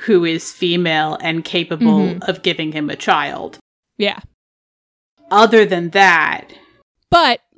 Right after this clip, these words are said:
Speaker 2: it should be noted, he didn't even think that through because she explicitly will not give him a child if she dies every day.
Speaker 1: That's a good point.
Speaker 2: <laughs> Like, he, this is why, this is why I say there was no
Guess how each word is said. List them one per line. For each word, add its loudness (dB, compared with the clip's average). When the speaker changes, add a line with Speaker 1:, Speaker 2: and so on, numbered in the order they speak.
Speaker 2:
it -2
should 0
be -2
noted, 0
he -2
didn't 0
even -2
think -2
that -2
through -10
because 0
she -2
explicitly -2
will 0
not 0
give -4
him -2
a -4
child -2
if -8
she -6
dies 2
every -6
day. -8
Speaker 1:
That's 4
a 4
good 4
point. 2
Speaker 2:
<laughs> -20
Like, 0
he, 0
this -2
is -4
why, 2
this -2
is 0
why 0
I 2
say 0
there 2
was -2
no 0